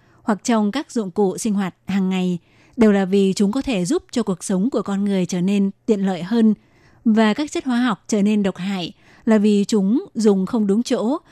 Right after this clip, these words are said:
và dùng quá liều lượng cho phép. Do vậy, mọi người cần phải nắm rõ, trong cuộc sống hàng ngày, chúng ta thường sẽ tiếp xúc với các chất độc hại ở đâu và qua đó thay đổi thói quen sinh hoạt của chúng ta là có thể có được một cuộc sống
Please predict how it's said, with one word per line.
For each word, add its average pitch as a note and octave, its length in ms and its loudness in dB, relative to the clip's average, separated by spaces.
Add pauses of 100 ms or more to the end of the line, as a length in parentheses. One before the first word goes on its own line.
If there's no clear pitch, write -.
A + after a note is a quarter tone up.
(140)
và G#3 280 0
dùng F#3+ 300 0
quá F#3 300 -2
liều A#3+ 160 0
lượng F#3 220 -2
cho G#3 160 -6
phép. D#4 260 -6 (380)
Do A3+ 180 2
vậy, G3+ 180 0
mọi G3 140 -2
người G3 260 2
cần F#3+ 340 -2
phải F3+ 260 -4
nắm F#3 200 -2
rõ, A3+ 280 -4 (340)
trong G#3+ 320 2
cuộc G3 160 -2
sống G3+ 360 0 (120)
hàng F#3+ 240 -2
ngày, F#3 300 0 (260)
chúng A3 160 4
ta G#3 280 0
thường F#3+ 360 -2
sẽ G3 300 -6
tiếp D#4+ 180 -8
xúc E4 160 -6 (100)
với G3 160 0
các D#4 180 -6
chất - 240 -10
độc G3+ 160 -2
hại F#3 320 -6
ở F#3 140 -2
đâu G#3 280 0 (360)
và G#3 320 2
qua A3 180 0
đó G3 420 0
thay A#3 180 -2
đổi F3 400 -2
thói F#3+ 160 -2
quen G#3 360 -2
sinh G#3+ 200 -2
hoạt F#3 220 -4 (100)
của F3+ 220 2
chúng G3 220 -4
ta G3+ 320 -4 (360)
là G#3 140 4
có A#3 120 -4
thể F3+ 260 -4
có G3 180 -4
được G#3+ 200 -6
một G3 280 -2
cuộc G3+ 200 -2
sống G3 340 0